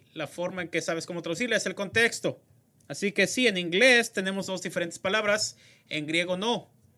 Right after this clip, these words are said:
Tenías que ver el contexto para saber si estás hablando de una mujer o la esposa de alguien.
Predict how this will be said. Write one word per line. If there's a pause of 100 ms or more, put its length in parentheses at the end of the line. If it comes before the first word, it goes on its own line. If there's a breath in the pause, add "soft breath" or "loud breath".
(440)
Tenías
que
ver
el
contexto
para
saber
si
estás
hablando
de
una
mujer
o
la
esposa
de
alguien.